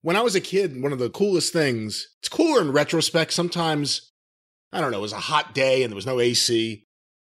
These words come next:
But in camp, they would take us at least once a summer to Teddy Roosevelt's home on Long Island, Sagamore Hill.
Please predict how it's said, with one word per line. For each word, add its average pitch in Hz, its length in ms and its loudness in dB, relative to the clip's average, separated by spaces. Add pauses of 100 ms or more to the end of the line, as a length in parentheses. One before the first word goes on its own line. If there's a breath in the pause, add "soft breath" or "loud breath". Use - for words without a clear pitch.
(540)
But 165 140 0
in 156 100 2
camp, 196 420 0
they 143 100 0
would 135 120 0
take 156 240 -2
us 143 180 0
at 131 60 -4
least 135 180 -2
once 131 280 -2
a 123 40 -2
summer 123 540 -2 (600)
to 120 460 0
Teddy 175 260 0
Roosevelt's 143 580 0
home 135 240 -2
on 120 140 -2
Long 113 180 -4
Island, 123 320 -2
Sagamore 117 440 -2
Hill. 113 360 -4